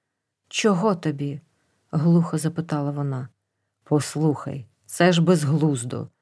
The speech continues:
Я не знаю, як він це проробляє, але навіть якщо в цьому і є нагріш правди, все одно ти несправедлива. Чому ти зупинилася на півшляху? Припустимо, що я й насправді одружився з Жоржетою. Ну, а ти?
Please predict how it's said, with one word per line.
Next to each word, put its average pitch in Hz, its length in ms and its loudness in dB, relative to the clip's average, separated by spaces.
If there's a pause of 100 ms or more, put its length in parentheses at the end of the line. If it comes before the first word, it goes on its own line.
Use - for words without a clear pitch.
(300)
Я 160 300 6
не 226 140 8
знаю, 202 500 6
як 185 340 4
він 185 260 4
це 180 200 4
проробляє, 160 960 4 (220)
але 170 220 8
навіть 233 440 4
якщо 185 420 4
в 226 60 0
цьому 160 600 4
і 208 180 2
є 185 240 4
нагріш 156 560 2
правди, 180 720 0 (240)
все - 220 6
одно 185 460 10
ти 170 200 4
несправедлива. 208 1080 2 (520)
Чому 370 360 8
ти 180 140 4
зупинилася 170 760 8
на 240 120 4
півшляху? 233 760 -4 (440)
Припустимо, 196 840 6
що 226 200 0
я 165 160 6
й 165 80 10
насправді 175 680 6
одружився 156 560 6
з 165 40 2
Жоржетою. 185 760 6
Ну, 196 400 10
а 233 160 8
ти? 175 640 4